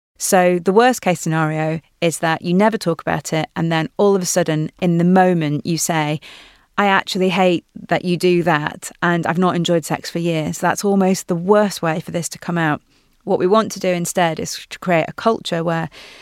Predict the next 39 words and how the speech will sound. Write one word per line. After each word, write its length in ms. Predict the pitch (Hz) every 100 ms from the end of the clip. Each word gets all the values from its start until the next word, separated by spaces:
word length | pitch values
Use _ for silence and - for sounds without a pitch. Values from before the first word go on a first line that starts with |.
| -
sex 380 | - 220 - -
is 80 | 175
something 340 | 175 165 170
that 140 | 170 -
you 100 | 175
talk 300 | 175 170 160
about, 360 | 170 160 - - _ _ _ 180
um, 400 | 165 165 165 202 _
doesn't 220 | - 180 170
have 160 | 170
to 80 | -
be 80 | 165
frequently, 640 | - 254 262 - 165 160
but 180 | 156 165
just 240 | 190 175
regularly, 640 | 175 180 175 170 156 156 156 - - - _
with 200 | 190 190
an 120 | 190 190
understanding 680 | 185 185 - 214 208 185
from 200 | 175 175
both 320 | 160 190 196 180
of 120 | 160
you 200 | 160 160
that 220 | 165 - _ _ - _ -
your 320 | 175 170 165
kind 200 | - 180
of 100 | 160
wants 480 | 180 190 196 - - -
and 180 | 170
needs 340 | 170 175 175 -
and 120 | 170
preferences 600 | 160 185 - 175 - 170 160
and 140 | 175
your 120 | 165
body 400 | 156 185 175 165
are 140 | - -
always 380 | 185 180 180 175
changing, 640 | - 180 175 165 - - - -
because 460 | 185 185 175 -